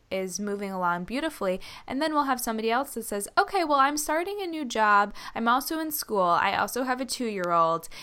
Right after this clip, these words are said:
and I can only get to the gym two times a week." And it's like, "Okay, well, I know that you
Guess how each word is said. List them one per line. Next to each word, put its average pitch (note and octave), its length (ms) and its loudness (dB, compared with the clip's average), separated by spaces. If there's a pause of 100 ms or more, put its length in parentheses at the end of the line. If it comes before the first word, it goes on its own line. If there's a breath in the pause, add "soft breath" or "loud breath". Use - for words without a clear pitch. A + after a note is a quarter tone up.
(200 loud breath)
and G#3+ 200 2
I G#3+ 60 2
can A#3 140 0
only A#3+ 240 2
get A3+ 160 0
to A3 140 -4
the G3 100 -4
gym F#3 300 0
two - 180 -6
times F3 340 -4
a F3 80 -4
week." D#3+ 240 -6
And G#3+ 120 0
it's A#3+ 120 -2
like, C4+ 200 -2 (120)
"Okay, C4 440 2
well, B3+ 320 2 (240 loud breath)
I B3+ 100 2
know C4 160 2
that D4 220 -4
you D4+ 260 -2